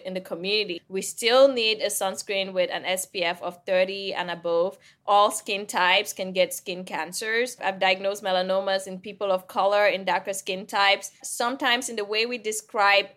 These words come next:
black skin or darker skin tones, we make it seem like it's all protective. And we don't talk about it, we don't share those stories of people that are getting skin cancers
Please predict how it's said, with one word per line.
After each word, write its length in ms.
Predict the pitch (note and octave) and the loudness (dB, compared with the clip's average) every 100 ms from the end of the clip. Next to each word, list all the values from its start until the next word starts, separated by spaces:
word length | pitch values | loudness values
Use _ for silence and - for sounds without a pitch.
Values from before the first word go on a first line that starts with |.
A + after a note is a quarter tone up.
| _ _ _ | _ _ _
black 400 | F#3 G#3 G3+ G#3 | -4 4 4 4
skin 540 | - - - G3 F#3+ G#3+ | -2 -6 -2 0 0 0
or 300 | F#3+ F#3 F#3 | 2 2 2
darker 360 | F#3+ G3 G#3 | 4 4 2
skin 400 | G#3+ - G3+ G3 G#3 | -6 -2 0 0 -2
tones, 340 | G#3 G3+ G#3 | -2 -2 -4
we 80 | G3+ | -6
make 240 | G3+ G#3 | -4 -2
it 180 | F#3+ - _ _ _ | -4 -8 _ _ _
seem 340 | - - G#3+ G#3+ | -6 0 0 2
like 320 | G3 F#3+ F#3 | 4 4 0
it's 180 | F#3 - | -10 -4
all 340 | - G3+ G3+ G3 | 4 6 6 4
protective. 840 | - G3 - G3 - - - - _ - | -2 -4 0 -2 -2 -8 -8 -12 _ -2
And 260 | G#3+ G3+ G3+ | 2 2 0
we 80 | G#3 | -4
don't 320 | G#3 A3+ A#3+ | -4 -6 0
talk 240 | A#3 A3 | 2 2
about 200 | A3 A3 | 0 0
it, 120 | G3+ | 0
we 100 | G#3 | -2
don't 200 | G#3 A3+ | -4 -4
share 240 | - A3+ G#3+ | 0 2 2
those 180 | G#3+ G#3 | 0 -4
stories 320 | G3+ G#3 G#3+ | -4 -4 -6
of 140 | G3 | -10
people 260 | G#3+ G#3 G#3+ | -12 -8 0
that 120 | G3 | 4
are 80 | F#3 | 2
getting 340 | F3+ F#3+ F#3+ | 2 -2 -2
skin 300 | - - G3 | -8 -10 -10
cancers 640 | G#3 F#3 F3+ F#3 F#3 F#3 | -6 -6 -6 -4 -4 -4